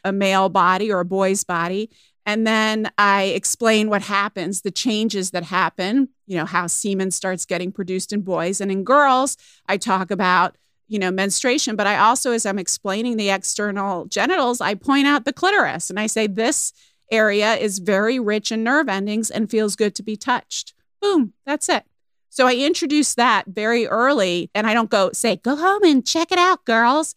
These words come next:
I'm just <laughs> sort of informing them because they're gonna check it out. They figure it out already with their teddy bears or their pillows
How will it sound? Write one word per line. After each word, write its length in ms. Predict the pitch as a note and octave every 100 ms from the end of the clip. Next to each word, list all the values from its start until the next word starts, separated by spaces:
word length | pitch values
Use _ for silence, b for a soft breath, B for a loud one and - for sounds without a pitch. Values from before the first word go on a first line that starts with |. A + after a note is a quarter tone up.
| b -
I'm 100 | A3+
just 240 | C4+ -
<laughs> 0 |
sort 220 | E4+ -
of 260 | G4 D#4 D#4
informing 720 | F4 - A4 A#4 A4+ D#4 A3
them 300 | F3+ E3 - b b -
because 300 | B3 E4 C#4+
they're 220 | D#4 E4
gonna 180 | F4+ D#4
check 300 | - C4+ C4
it 80 | A#3+
out. 260 | A3 G#3+
They 140 | A3+ C#4+
figure 420 | - D#4 C#4 A#3+
it 100 | G#3+
out 240 | G3+ G3+ -
already 560 | G3 G3 F#3+ F3+ D#3+
with 300 | E3+ F3+ F3+
their 160 | G#3 G3+
teddy 360 | - A3 G3 F#3+
bears 480 | F3 E3+ D#3+ E3 -
or 100 | F#3+
their 180 | F#3+ G3
pillows 760 | _ G#3+ G3+ F3+ E3+ F#3 -